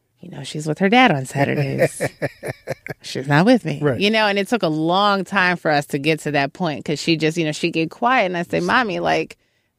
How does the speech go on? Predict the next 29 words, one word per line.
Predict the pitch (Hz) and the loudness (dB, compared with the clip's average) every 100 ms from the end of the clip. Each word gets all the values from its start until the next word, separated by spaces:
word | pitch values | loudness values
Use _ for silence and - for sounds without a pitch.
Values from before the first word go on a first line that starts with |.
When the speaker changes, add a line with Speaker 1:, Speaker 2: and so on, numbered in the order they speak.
| - | 0
Speaker 1:
the | 226 | 2
other | 247 220 | 2 0
five | 262 240 254 214 | 0 2 2 2
days | 226 269 214 202 | 2 4 2 2
that | 208 | 0
I | 202 | -2
called | 202 277 302 285 | 0 2 2 2
you | 190 180 | 0 -2
and | 180 | -2
you | 220 | -2
said, | - 196 | 0 0
'Where's | 190 185 | 0 -2
the | 185 | -2
baby?' | 285 269 | 0 0
And | 190 | 0
I | 175 | -2
said, | - 180 | 0 -2
'She's | - 165 | -2 0
right | 170 175 | 2 2
here.'" | 269 247 | 2 2
Speaker 2:
Exactly. | 170 160 127 - 104 - - - | 2 2 0 -2 -12 -14 -20 -4
Speaker 1:
The | 220 | 0
day | 196 285 | 2 2
I | 262 247 | 2 0
call | 277 294 285 | 0 2 2
you, | 156 | 0
Speaker 2:
Right. | 160 | 0
Speaker 1:
it's | 180 165 165 | 0 -4 -4
like, | 190 180 165 147 | 0 2 2 0